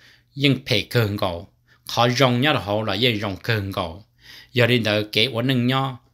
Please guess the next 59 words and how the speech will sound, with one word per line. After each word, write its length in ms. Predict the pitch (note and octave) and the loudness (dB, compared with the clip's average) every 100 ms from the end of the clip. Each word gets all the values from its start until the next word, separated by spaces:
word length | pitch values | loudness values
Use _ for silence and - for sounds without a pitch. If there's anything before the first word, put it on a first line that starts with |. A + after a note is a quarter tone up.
| _ - _ | _ -20 _
giờ 160 | - G#2+ | 0 0
của 200 | A2 A#2 - | 0 -4 -2
phê 100 | G#2+ | -2
một 180 | F#2+ F#2 | -2 -6
đi 180 | G#2+ - | -6 2
tư 200 | C3 A#2+ | 4 4
là 120 | G#2 | 0
dân 200 | G2 A#2+ | -2 -2
sư 280 | - - B2 | -2 0 0
rộng, 300 | A2+ G#2+ F#2 F2+ | 0 -4 -6 -8
giờ 160 | G2+ | -6
có 160 | A2+ C3 | -2 -2
của 140 | A2+ | -2
rộng 280 | G#2 G#2 G2+ | -4 -4 -4
là 60 | G2 | -4
chỉ 240 | - F#2+ | -4 -6
dư 180 | F#2+ A2 | -2 -2
ở 60 | G2+ | -2
rộng 220 | G2+ F2 | -4 -6
sư. 320 | - G#2+ G#2+ - _ - - - _ | -6 -6 -8 -12 _ -18 -18 -18 _
Tất 80 | D#3 | 0
sĩ 220 | - A#2 | 2 2
giờ 140 | G#2+ A2+ | 2 0
có 180 | - B2 | 0 0
của 120 | G#2+ | 0
rộng, 400 | G#2 A2 A2 G#2 _ _ - - | 0 -4 -4 -12 _ _ -20 -8
ê, 120 | G2+ | -4
giờ 300 | G2 A2 G2 - | -2 -2 -2 -4
có 120 | - | -2
tí 200 | A#2+ A#2 | 0 -2
trò 180 | G#2 G#2 | -2 -2
mua 240 | G#2 G2 F#2 - | -2 -4 -6 -4
phê, 200 | G2+ E2+ _ _ _ _ | -4 -4 _ _ _ _
trên 160 | - F#2 | -6 -4
chơi 200 | E2 G#2+ | -2 -4
U 200 | F2+ F2+ | -4 -6
N 100 | F#2+ | -4
D 40 | F#2+ | -4
G 220 | F2 - E2+ | -6 -8 -4
D. 40 | F#2+ F2 - _ - - - - | -4 -4 -12 _ -20 -20 -20 -8
Ê, 100 | G2 | -8
cứ 100 | - G#2 | -4 -2
tin 120 | A#2+ | 0
nâng 160 | A#2+ G#2 | 0 0
trả 200 | G#2 F#2 | -2 -2
thả 140 | - F#2 | -2 -2
là 100 | F2+ | -2
một 140 | E2+ | -6
trò 140 | F#2 E2+ | -6 -6
chơi 160 | - G#2 | -6 -4
đi 100 | G2+ | -4
nó. 340 | G2+ G2+ G#2+ _ _ _ _ | -4 -6 -8 _ _ _ _
Ô, 140 | B2+ | -2
trò 220 | A#2+ C3 | 2 2
đó 80 | A#2+ | 2
này, 200 | B2+ B2 - | 2 0 2
trò 140 | G#2+ | -2
này 140 | A#2+ G#2+ | -2 -4
chẳng 160 | G2 | -10